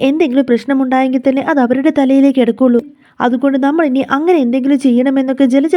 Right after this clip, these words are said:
പറയുന്ന സമയത്തിന് അഭിക്കും ഭയങ്കര സന്തോഷായിരിക്കും. പിന്നീട് കാണിക്കുന്നത് അനാമികയെ രേവതി തീരുമാനിക്കുന്നുണ്ട് ട്ടോ, നവ്യയുടെ വയറ്റിലെ കുഞ്ഞിനെ എങ്ങനെയെങ്കിലും ഇല്ലാതാക്കണമെന്ന്. എന്നിട്ട് അതിന് വേണ്ടിയിട്ട് വേണുവിനോട് പറഞ്ഞതുകൊണ്ട് തന്നെ വേണു ഒരു പ്രത്യേക തരം പൊടി കൊണ്ടുവരുന്നുണ്ട് ട്ടോ.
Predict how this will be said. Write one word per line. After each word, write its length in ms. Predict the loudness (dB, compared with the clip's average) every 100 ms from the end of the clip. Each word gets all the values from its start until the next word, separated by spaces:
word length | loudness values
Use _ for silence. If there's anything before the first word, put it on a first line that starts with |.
| 0
പറയുന്ന 280 | -2 -2 -2
സമയത്തിന് 440 | -4 -4 -4 -4
അഭിക്കും 360 | -2 -4 -2 -2
ഭയങ്കര 340 | 0 -2 -2
സന്തോഷായിരിക്കും. 840 | 0 -2 0 0 2 0 0 -2 -4 -6 _ _ _ _ _ _ -20 -8 0
പിന്നീട് 300 | 2 2 0
കാണിക്കുന്നത് 560 | 0 -2 0 0 0
അനാമികയെ 580 | -2 -4 -4 -2 0 2
രേവതി 380 | 2 0 0 0
തീരുമാനിക്കുന്നുണ്ട് 800 | 0 0 0 -2 0 0 0 0
ട്ടോ, 160 | -2
നവ്യയുടെ 400 | -2 -2 0 0 0
വയറ്റിലെ 320 | -2 -2 -4
കുഞ്ഞിനെ 340 | -2 -2 -2
എങ്ങനെയെങ്കിലും 640 | -2 -2 -2 -2 0 0 0
ഇല്ലാതാക്കണമെന്ന്. 800 | 0 0 0 -2 -2 0 0 -2 -4 -20 _ _ _ _ _
എന്നിട്ട് 300 | 0 0 0
അതിന് 360 | 0 0 2 2
വേണ്ടിയിട്ട് 380 | 2 0 0
വേണുവിനോട് 520 | 0 2 2 0 0 0
പറഞ്ഞതുകൊണ്ട് 480 | 0 0 0 -2
തന്നെ 120 | -2 0
വേണു 220 | 0 0
ഒരു 140 | -2
പ്രത്യേക 500 | -2 -4 0 0 0
തരം 260 | 0 -2 0
പൊടി 260 | 0 0 0
കൊണ്ടുവരുന്നുണ്ട് 720 | 0 2 2 2 0 0 -2
ട്ടോ. 120 | -2